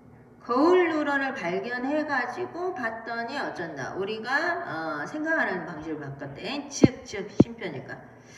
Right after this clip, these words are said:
관찰에 의한 학습이 이거를 생각하는 걸 바꿨다, 이 말이야. 어.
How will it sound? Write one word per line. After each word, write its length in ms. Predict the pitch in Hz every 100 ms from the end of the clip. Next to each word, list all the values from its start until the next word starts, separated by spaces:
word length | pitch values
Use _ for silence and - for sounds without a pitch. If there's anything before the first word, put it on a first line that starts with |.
| - - - - - -
관찰에 640 | - 214 254 - 381 370
의한 420 | 320 269 269 294 294
학습이 1700 | 330 - - - 302 294 294 285 285 285 269 277 262 302 294 254 190
이거를 600 | 233 269 262 254 302 320
생각하는 580 | 302 262 254 240 208 185
걸 180 | 208 220
바꿨다, 440 | - - 175 156
이 100 | 139
말이야. 200 | - - - - - - - - - - - -
어. 400 | 127 120 - -